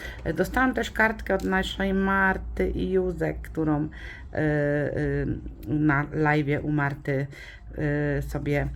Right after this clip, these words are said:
e, zaklepałam, tak można powiedzieć. Serdeczne pozdrowienia od Marty i Józek. O, <laughs> mój adres. No tak, blondynka. Nieważne, i tak znacie mój adres. No dobra. E, piękna, piękna Roma.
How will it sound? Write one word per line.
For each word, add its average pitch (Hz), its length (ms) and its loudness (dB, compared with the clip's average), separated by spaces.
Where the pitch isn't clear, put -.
e, 139 300 -2
zaklepałam, 139 680 0
tak 123 240 -10
można 139 240 -4
powiedzieć. 160 540 -4
Serdeczne 233 460 -2
pozdrowienia 170 640 2
od 143 140 -4
Marty 147 380 0
i 135 120 -2
Józek. 131 580 -2
O, 123 200 -2
<laughs> 196 440 0
mój 165 180 2
adres. 151 560 0
No 156 180 0
tak, 151 220 -4
blondynka. 147 600 -2
Nieważne, 131 680 0
i 135 40 -6
tak 135 200 -4
znacie 131 320 -6
mój 123 140 -2
adres. 120 280 -6
No 185 160 2
dobra. 143 320 0
E, 160 580 0
piękna, 156 540 0
piękna 160 520 0
Roma. 139 440 -2